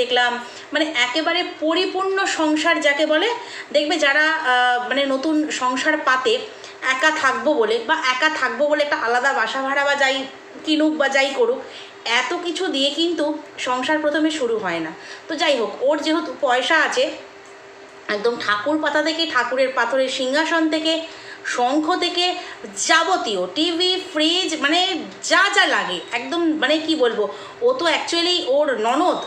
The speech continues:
যে এক্স ননদ আছে, আহ, তাকে তো মানে খুবভাবে অনুসরণ করতো প্রথম থেকে, যে আমি হচ্ছে, উম, তার মতো লাইফ লিড করব, তার মতো, আহ, লাক্সারিভাবে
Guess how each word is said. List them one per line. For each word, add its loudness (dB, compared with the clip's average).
যে -2
এক্স 0
ননদ 2
আছে, 0
আহ, 4
তাকে 0
তো 0
মানে 2
খুবভাবে 0
অনুসরণ 2
করতো -2
প্রথম 0
থেকে, 2
যে 6
আমি 2
হচ্ছে, 2
উম, -4
তার 4
মতো 0
লাইফ 0
লিড -4
করব, 2
তার 4
মতো, 0
আহ, 2
লাক্সারিভাবে 2